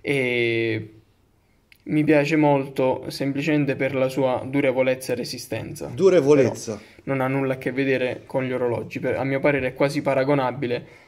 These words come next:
Speaker 1: a un orologio tipo Apple Watch.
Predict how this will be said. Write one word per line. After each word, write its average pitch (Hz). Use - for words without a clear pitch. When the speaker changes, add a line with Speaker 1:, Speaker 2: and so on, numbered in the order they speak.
Speaker 1:
a -
un 131
orologio 131
tipo 131
Apple 135
Watch. 113